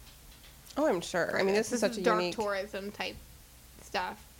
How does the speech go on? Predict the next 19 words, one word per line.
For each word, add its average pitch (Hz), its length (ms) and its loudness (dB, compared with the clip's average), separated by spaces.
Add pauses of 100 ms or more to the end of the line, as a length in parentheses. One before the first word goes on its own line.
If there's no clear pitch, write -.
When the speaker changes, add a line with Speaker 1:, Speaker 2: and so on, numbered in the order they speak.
(1080)
Speaker 1:
Do 247 80 2
you 311 80 6
know 403 160 6
anything 277 640 2
other 220 160 2
than 214 160 2
what 196 120 2
we 185 80 0
looked 180 180 0
at? - 120 -2
'Cause 220 140 -6
the, 247 240 8
the 226 160 2
site 285 260 2
you 226 140 0
looked 196 180 2
at 180 140 4
was - 140 -4
mostly 185 580 0